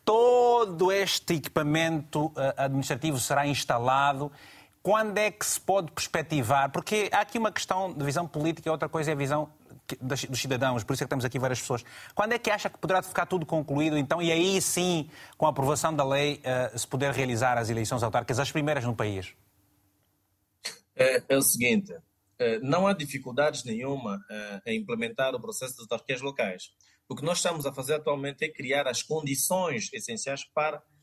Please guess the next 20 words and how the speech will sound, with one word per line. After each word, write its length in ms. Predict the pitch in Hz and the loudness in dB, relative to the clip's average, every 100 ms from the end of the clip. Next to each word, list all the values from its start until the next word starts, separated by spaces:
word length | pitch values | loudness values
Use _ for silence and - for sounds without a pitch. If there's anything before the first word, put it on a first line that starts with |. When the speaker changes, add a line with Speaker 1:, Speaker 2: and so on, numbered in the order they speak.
| _ | _
Speaker 2:
que 80 | 131 | -6
tenhamos 520 | 131 131 143 147 - 131 | -2 0 0 -2 -4 -2
autarquias 520 | 123 123 - 156 131 | -2 -2 -2 -2 -2
locais, 320 | 120 135 135 | -4 -4 -4
verdadeiras 520 | 123 139 139 170 160 | -4 -2 0 0 -2
autarquias 400 | 131 214 214 139 | -4 -10 -4 -4
locais, 360 | 120 110 127 - | -4 -4 -4 -2
tal 160 | 175 175 | -4 -2
como 200 | 156 135 | -4 -4
frisou 300 | 127 120 143 | -8 -2 -2
aqui 180 | - | -2
o 40 | 131 | -4
Jorge 300 | 117 139 127 | -2 -4 -2
Maria 340 | 117 120 120 | -4 0 -2
Vaz, 400 | 104 113 123 - _ _ _ _ - | 0 0 0 -4 _ _ _ _ -10
relativamente 560 | 117 127 151 143 147 135 | -2 2 2 2 0 0
à 40 | |
realidade 380 | 117 117 127 127 | 0 0 -2 -2
de 60 | |
Moçambique. 640 | 113 110 113 101 92 - | -4 -4 -2 -2 -4 -8